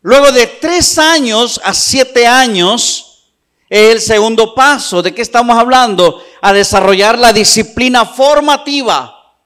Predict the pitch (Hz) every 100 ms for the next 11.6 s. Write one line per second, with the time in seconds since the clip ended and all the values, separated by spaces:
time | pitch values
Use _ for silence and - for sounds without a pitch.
0 | _ - - - 247 320 311 269 269 254
1 | 247 214 202 190 247 208 127 - _ _
2 | - 196 202 190 196 247 214 - 180 175
3 | 202 302 254 185 180 233 - 170 - 240
4 | 302 269 233 214 220 226 - 196 180 175
5 | 226 233 208 214 180 170 185 220 214 -
6 | _ _ 185 202 226 233 233 233 254 233
7 | 214 226 214 220 220 226 220 226 - 226
8 | 240 208 196 202 - 294 277 165 135 -
9 | _ _ _ _ _ _ - 185 208 247
10 | 247 226 202 - 254 262 - 208 202 220
11 | 185 135 131 - _